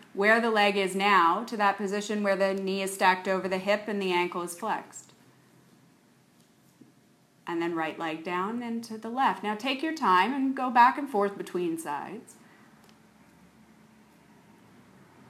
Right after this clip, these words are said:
And perhaps making note that if you go too far, the pelvis starts to tuck up away from the floor. The hip just feels like it'll max out in some way.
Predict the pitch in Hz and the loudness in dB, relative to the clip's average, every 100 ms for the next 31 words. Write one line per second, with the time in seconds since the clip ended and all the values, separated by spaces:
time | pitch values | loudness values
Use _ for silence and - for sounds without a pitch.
0 | - - - - - - - - - - | -20 -20 -20 -20 -20 -20 -20 -20 -20 -14
1 | - 262 277 269 277 254 269 262 254 247 | -6 0 4 2 0 -2 2 2 2 0
2 | 233 247 247 254 294 320 262 - - 208 | -2 -2 -2 -2 -4 -4 -4 -4 4 6
3 | 185 170 220 220 214 220 233 226 226 220 | 6 2 -2 -6 -4 4 4 4 -4 -4
4 | 220 - 196 - 214 220 214 - 202 208 | -4 -8 -10 2 2 4 0 0 -2 0
5 | 208 208 196 190 190 220 202 175 156 165 | -2 -4 -4 -4 -2 2 2 2 -2 -6
6 | 175 185 233 - 196 214 208 196 185 185 | -8 -8 -8 -6 -6 -4 -2 -2 -2 -4
7 | 175 180 196 196 196 - 190 185 170 175 | -4 0 2 2 0 0 4 4 0 -6
8 | 175 165 165 160 139 | -6 -6 -4 -4 -6